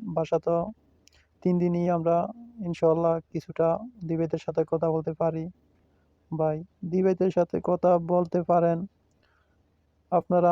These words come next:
আমাকে যদি উৎসাহিত যদি না করেন, আপনারা একটা লাইভ সাবস্ক্রাইব করলে আমার ভিডিও করার আগ্রহ বাড়ে। আপনারা তো শুধু ভিডিওই দেখেন,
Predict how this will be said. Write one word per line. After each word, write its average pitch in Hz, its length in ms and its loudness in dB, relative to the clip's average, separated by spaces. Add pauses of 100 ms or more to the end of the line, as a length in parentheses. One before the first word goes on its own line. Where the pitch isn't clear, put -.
আমাকে 175 360 2
যদি 175 180 -2
উৎসাহিত 170 420 0
যদি 170 260 0
না 170 200 2
করেন, 165 300 2 (840)
আপনারা 170 320 2
একটা 165 220 2
লাইভ 160 280 4
সাবস্ক্রাইব 160 580 2
করলে 165 300 2
আমার 160 260 2
ভিডিও 165 340 -4
করার 160 280 0
আগ্রহ 156 380 0 (120)
বাড়ে। 156 320 0 (880)
আপনারা 165 360 0
তো 160 180 4 (880)
শুধু 170 300 -2
ভিডিওই 170 440 0
দেখেন, 160 360 2